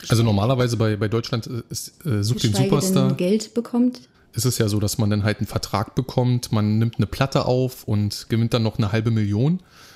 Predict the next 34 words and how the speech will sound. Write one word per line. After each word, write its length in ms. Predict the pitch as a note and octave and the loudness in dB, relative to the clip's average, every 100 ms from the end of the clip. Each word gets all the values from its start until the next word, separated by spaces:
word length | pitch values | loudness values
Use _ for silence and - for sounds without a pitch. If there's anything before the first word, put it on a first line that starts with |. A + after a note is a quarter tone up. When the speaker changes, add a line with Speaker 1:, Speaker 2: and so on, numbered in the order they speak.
| - - _ _ | -20 -20 _ _
Speaker 1:
Und 420 | A#2 G#2 G#2 - | 0 2 0 -2
bei 380 | - G#2+ G#2 G#2 - - | -2 0 0 -2 -4 -2
Speaker 2:
Im 100 | G3+ | -2
Porno 360 | G#3 F#3+ G#3+ | 0 2 4
ist 140 | C4+ C4+ | 2 -2
das 140 | E4 | -4
anders. 220 | - F3+ D3+ | -2 -4 -2
Speaker 1:
Beim 120 | G2+ | -2
Porno 380 | - A2+ F#3 G3+ | -2 -2 0 0
ist 160 | F#3 | 0
das 140 | F#3 - | -2 0
anders. 380 | E3+ C3 G2 - | 2 2 0 0
Da 120 | G2+ | 2
wollen 180 | A2+ C3 | 2 2
sie 140 | B2 | 2
nur 160 | B2 C3+ | 2 2
deinen 180 | C3 | 2
Körper. 340 | B2 - B2 B2 | 0 0 0 2
Speaker 2:
Da 100 | G3+ | 4
machst 240 | F#3+ G3 | 4 2
du 40 | F#3+ | -2
dich 200 | G3 - | 0 2
nackig 400 | D#3+ - C#4+ - | 0 -2 -4 2
und 340 | G#3 - - | 0 0 -10
zeigst 300 | - G3+ - | -4 -2 0
dein 140 | G3+ F3 | 0 0
Intimstes. 800 | F#3 A3 A#3 C4 D#4 E4+ - | 2 6 4 4 -2 -2 0
Speaker 1:
Ja. 340 | A#3 F#3+ A#2 D#3+ - _ - | 0 2 2 -2 -8 _ -10
Speaker 2:
Zumindest 460 | - F3 E3+ E3+ - _ - | -4 0 0 -2 -10 _ -6
bei 120 | F#3 | -2
diesem 200 | F#3 F#3+ | 0 0
Casting 440 | G3 G3+ G#3+ A3+ | 0 -4 0 -2
war's 200 | A3+ A#3 | 0 -2
so. 240 | - C#4+ | -2 -4